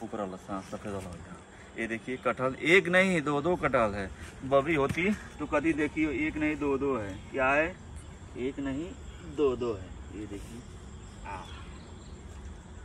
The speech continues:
दो, दो कटहल, बहुत ही शानदार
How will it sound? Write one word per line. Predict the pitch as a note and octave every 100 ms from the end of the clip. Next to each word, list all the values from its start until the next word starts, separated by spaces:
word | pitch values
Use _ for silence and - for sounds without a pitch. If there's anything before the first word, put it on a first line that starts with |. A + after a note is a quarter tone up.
| - - - - D#2+
दो, | A2 A2
दो | A2
कटहल, | - G2 - E2+ - - - - - - - - - - - - - - - - - - - - - - - - - - - - - - -
बहुत | G#2+ A2 A2+
ही | B2 A#2+
शानदार | - - - B2+ A#2 A#2 A2+ A2+ A#2 A#2+